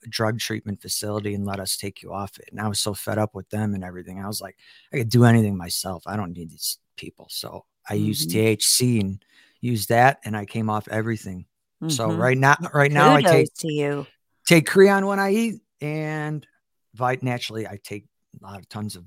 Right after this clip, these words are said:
Speaker 1: supplements and vitamins and
Speaker 2: Mm-hmm.
Speaker 1: minerals and nutrients and watch my diet, but that's it. I don't take any kind of, I use T H C and that's all.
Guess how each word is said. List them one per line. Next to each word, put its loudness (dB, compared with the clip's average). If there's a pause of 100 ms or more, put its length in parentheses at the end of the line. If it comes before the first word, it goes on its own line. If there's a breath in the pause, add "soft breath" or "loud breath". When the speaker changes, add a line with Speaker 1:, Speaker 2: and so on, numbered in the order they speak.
Speaker 1:
supplements -12
and -14 (160)
vitamins -10
and -12 (120)
Speaker 2:
Mm-hmm. -6
Speaker 1:
minerals -12
and -16 (760 soft breath)
nutrients 2
and -8 (140)
watch 0
my 0
diet, -2
but -14
that's -10
it. -6
I -6
don't -8
take -10
any -10
kind -12
of, -12
I -12
use -8
T -8
H -8
C -6
and -14 (300)
that's -12
all. -12